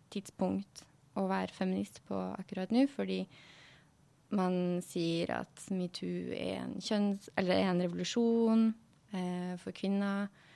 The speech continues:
eh, globalt sett, samtidig som man også ser at sånn, man sliter med å få gjennom politikk. Så,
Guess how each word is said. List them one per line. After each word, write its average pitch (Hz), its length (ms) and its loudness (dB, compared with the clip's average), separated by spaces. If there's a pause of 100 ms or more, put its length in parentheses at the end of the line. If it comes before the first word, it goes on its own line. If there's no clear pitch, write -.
(480)
eh, 180 360 -2
globalt 185 380 -2
sett, - 180 2
samtidig 190 720 2 (880)
som 226 160 4
man 196 180 10
også 185 240 -2
ser 175 320 2
at 175 140 -2
sånn, 175 120 -2
man 180 120 -4
sliter - 320 -8
med - 120 -8
å - 80 -20
få 90 180 -4
gjennom - 380 -6 (140)
politikk. - 800 -12 (360)
Så, - 180 -4